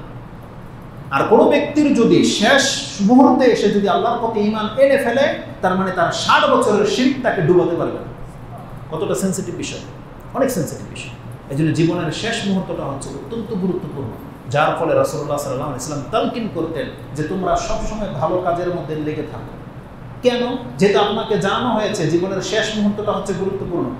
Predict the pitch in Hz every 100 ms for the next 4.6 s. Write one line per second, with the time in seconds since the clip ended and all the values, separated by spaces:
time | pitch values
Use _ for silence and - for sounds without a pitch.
0 | - - 202 196 151 190 240 - 247 220
1 | - 190 170 170 175 196 185 160 143 139
2 | 131 120 - - - - - - - -
3 | 196 180 185 185 226 190 156 139 - 147
4 | 131 147 156 135 151 151